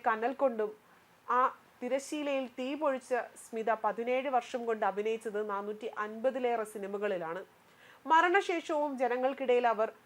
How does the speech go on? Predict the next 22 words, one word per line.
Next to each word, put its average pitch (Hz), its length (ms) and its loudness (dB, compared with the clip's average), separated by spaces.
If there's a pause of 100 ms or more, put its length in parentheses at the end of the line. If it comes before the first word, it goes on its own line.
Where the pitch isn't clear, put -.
(220)
സൃഷ്ടിക്കുന്ന 240 480 -4
ഓളം 233 400 2
ചെറുതല്ല 247 500 4
എന്നതുകൂടെ 226 480 0
ഈ 233 200 -8
അവസരത്തിൽ 220 600 0
പറയേണ്ടി 180 400 -4
വരും. 170 240 -6 (460)
സിനിമയിൽ 359 520 4
ടച്ച് 254 280 4
അപ്പ് 320 160 2
ആർട്ടിസ്റ്റായാണ് 262 760 2
സ്മിതയുടെ 233 560 -2
തുടക്കം 208 340 -2
കുറിക്കുന്നതും. 175 540 -6 (580)
പിന്നീട് 359 320 2
കൊച്ചു 277 360 -2
കൊച്ചു 294 240 -2
വേഷങ്ങളിലൂടെ 247 760 0
മുഖം 226 380 0
കാണിക്കാൻ 185 400 2
തുടങ്ങി. 180 300 -4